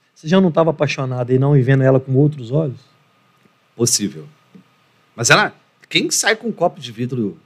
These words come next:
Speaker 1: Do,
Speaker 2: com
Speaker 1: do, do
Speaker 2: uísque do
Speaker 1: táxi?
Speaker 2: táxi? Não existe.
Speaker 1: É matador, né?
Speaker 2: É matador. Ela,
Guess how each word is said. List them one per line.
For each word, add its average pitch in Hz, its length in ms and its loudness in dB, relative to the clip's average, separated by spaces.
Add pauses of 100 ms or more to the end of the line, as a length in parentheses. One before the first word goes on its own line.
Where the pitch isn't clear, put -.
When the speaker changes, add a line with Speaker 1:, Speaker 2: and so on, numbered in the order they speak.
(180)
Speaker 1:
Do, 110 120 -6
Speaker 2:
com 135 60 4
Speaker 1:
do, - 0 -
do 135 60 4
Speaker 2:
uísque 131 400 2
do - 0 - (240)
Speaker 1:
táxi? - 40 -8
Speaker 2:
táxi? - 400 -4 (140)
Não 285 140 -8
existe. 120 520 -4 (380)
Speaker 1:
É 113 60 -20
matador, 113 560 0
né? 113 100 -4
Speaker 2:
É 170 80 2
matador. 160 680 -2 (460)
Ela, - 260 0